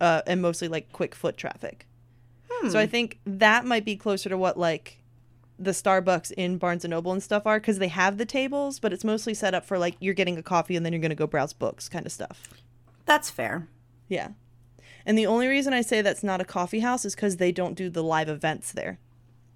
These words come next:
Speaker 1: You know?
Speaker 2: Mm. Yeah,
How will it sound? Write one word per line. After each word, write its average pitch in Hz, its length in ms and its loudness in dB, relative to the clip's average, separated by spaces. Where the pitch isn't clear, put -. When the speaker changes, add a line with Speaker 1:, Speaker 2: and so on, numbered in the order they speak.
Speaker 1:
You 277 440 -6
know? 277 260 -4
Speaker 2:
Mm. 269 260 -8
Yeah, 403 200 -2